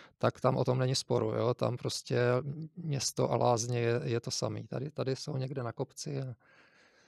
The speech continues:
a myslím si, že se dá udělat opravdu hodně pro, hodně pro to, aby, aby vlastně, aby s-, aby se to, aby se ten kopec s tím městem jako víc, víc propojili. Teďka se k tomu nějaké kroky dělají, že jo? Že budou, budou se budovat ty, ten, ten chodník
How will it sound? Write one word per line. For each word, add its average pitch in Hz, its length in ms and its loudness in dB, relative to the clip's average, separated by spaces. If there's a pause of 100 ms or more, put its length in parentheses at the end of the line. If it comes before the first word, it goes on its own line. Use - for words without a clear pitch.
(200)
a 123 120 6
myslím 143 260 4
si, 165 140 6
že 160 160 12
se 170 180 8
dá 135 240 12
udělat 147 340 10
opravdu 143 380 10
hodně 139 280 8
pro, 131 220 2
hodně 127 220 6
pro 131 180 10
to, 135 380 8
aby, 131 400 8
aby 131 240 6
vlastně, 127 540 4
aby 127 320 4
s-, - 280 0
aby 127 200 4
se 131 220 4
to, 120 580 4
aby 123 200 2
se 131 120 4
ten 127 140 2
kopec 127 340 2
s - 120 -2
tím 127 160 2
městem 120 440 2
jako 120 260 2
víc, 123 380 0
víc 135 240 0
propojili. 113 540 4
Teďka - 200 -2
se - 120 -4
k - 40 -16
tomu 123 180 0
nějaké 123 280 2
kroky 123 300 2
dělají, 113 340 6
že 113 100 0
jo? 110 80 4
Že 120 140 0
budou, 117 240 2
budou 127 260 2
se - 120 0
budovat 113 440 4
ty, 117 220 2
ten, 110 220 0
ten 117 180 0
chodník 113 380 -2